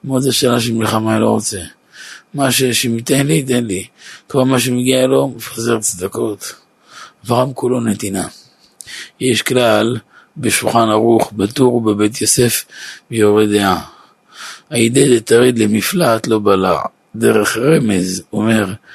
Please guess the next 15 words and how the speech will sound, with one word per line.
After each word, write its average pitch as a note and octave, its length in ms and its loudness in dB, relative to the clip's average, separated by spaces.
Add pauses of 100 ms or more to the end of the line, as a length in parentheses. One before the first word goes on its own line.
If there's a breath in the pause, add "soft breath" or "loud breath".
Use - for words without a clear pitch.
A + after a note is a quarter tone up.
(320 loud breath)
אבא A2+ 240 0
הקדוש A2 400 0
יותר G#2+ 260 0
את G#2+ 100 -6
ראשי A2 240 0
רבי G#2 220 4
יורם G2+ 260 2
מיכאל. F#2+ 420 -2 (720 loud breath)
יש B2+ 280 2
שתי B2+ 200 0
סוגים A#2+ 340 0
של A2 180 -2
בני A2 200 2
אדם G#2 280 0
בעולם. F#2 360 0